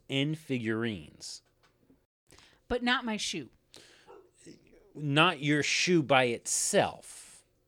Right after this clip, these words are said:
Speaker 1: Possibly using your shoe. Well, th-, this is the weird thing about this, and, and I don't quite understand how they got away with it.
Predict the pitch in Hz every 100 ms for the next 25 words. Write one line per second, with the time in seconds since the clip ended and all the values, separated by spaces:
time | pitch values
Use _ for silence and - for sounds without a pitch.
0 | _ _ _ _ - - _ _ _ -
1 | - 120 117 - 143 123 113 123 120 117
2 | 117 110 107 104 101 101 98 104 117 110
3 | 113 113 107 101 - 131 151 131 - 135
4 | - 143 240 - 320 202 156 147 135 -
5 | 110 80 73 - - - 120 127 131 123
6 | 139 214 196 _ - 143 135 131 113 -
7 | 107 95 - - - - 143 123 113 104
8 | 95 90 82 73 -